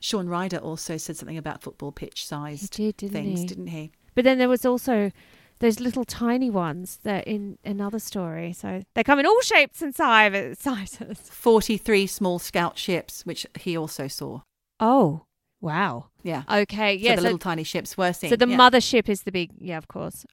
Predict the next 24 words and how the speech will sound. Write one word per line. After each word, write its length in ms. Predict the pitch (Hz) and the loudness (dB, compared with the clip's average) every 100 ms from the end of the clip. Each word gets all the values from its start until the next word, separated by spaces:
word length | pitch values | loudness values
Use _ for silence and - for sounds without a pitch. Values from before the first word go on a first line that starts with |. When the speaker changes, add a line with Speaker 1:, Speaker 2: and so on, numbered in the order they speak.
| - | -10
Speaker 2:
Okay. 300 | 196 190 185 _ - | -10 -10 -14 _ 0
Speaker 1:
Eight 260 | 214 254 | 2 2
of 120 | 277 220 | 0 0
them 180 | 190 | 0
and 100 | 185 | 0
forty-three 500 | 180 208 196 196 196 | 0 0 0 -2 -4
little 260 | 175 - 165 | -4 -6 -8
ones. 320 | 151 143 - - - - - - | -8 -8 -12 -18 -20 -20 -20 -2
The 80 | 226 | 4
Solar 320 | - 277 302 | 10 10 10
Warden 280 | 262 240 233 | 6 4 2
Space 380 | - 208 208 - | 0 0 0 0
Fleet 200 | 208 - | -2 0
operates 400 | 202 220 196 - | -2 0 -2 -2
under 180 | 196 202 | -4 -2
the 100 | 196 | -2
U 120 | 196 214 | 0 0
S 180 | 196 | 0
Naval 500 | 196 196 202 247 220 | 2 4 4 4 2
Network 540 | 165 160 - 151 180 - | 0 -4 -6 -6 -6 -6
and 100 | 185 | -10
Space 400 | - - 208 208 | -8 0 2 2
Operations 480 | 190 190 175 - 170 | -2 -2 -2 -2 -8
Command. 640 | - 170 156 147 202 339 | -8 -6 -4 -4 -4 -4